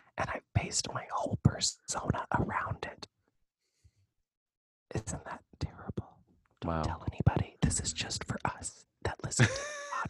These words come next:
Speaker 1: podcast. So you're in the know. You know a secret that the rest of the, the, the followers don't know.
Speaker 2: Hmm.
Speaker 1: You're welcome.
Speaker 2: Interesting.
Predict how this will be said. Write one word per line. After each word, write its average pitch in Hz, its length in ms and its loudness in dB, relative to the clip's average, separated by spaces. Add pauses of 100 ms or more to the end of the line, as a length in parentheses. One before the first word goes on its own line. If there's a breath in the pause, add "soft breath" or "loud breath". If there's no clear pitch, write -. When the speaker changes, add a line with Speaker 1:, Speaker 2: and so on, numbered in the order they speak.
(140)
Speaker 1:
podcast. - 380 -10 (680 soft breath)
So - 140 -2
you're - 240 0
in - 200 2
the - 80 -8 (140)
know. - 160 -8
You - 220 -10
know - 160 0
a - 60 0
secret - 480 -4
that - 140 -6
the - 100 -8
rest - 360 -6
of - 80 -8 (100)
the, - 60 -10 (140)
the, 139 80 0
the - 80 -12
followers - 540 -4
don't - 260 -6
know. - 1400 -18 (720)
Speaker 2:
Hmm. 82 240 4 (920)
Speaker 1:
You're 113 160 2
welcome. 92 120 2
Speaker 2:
Interesting. 92 560 4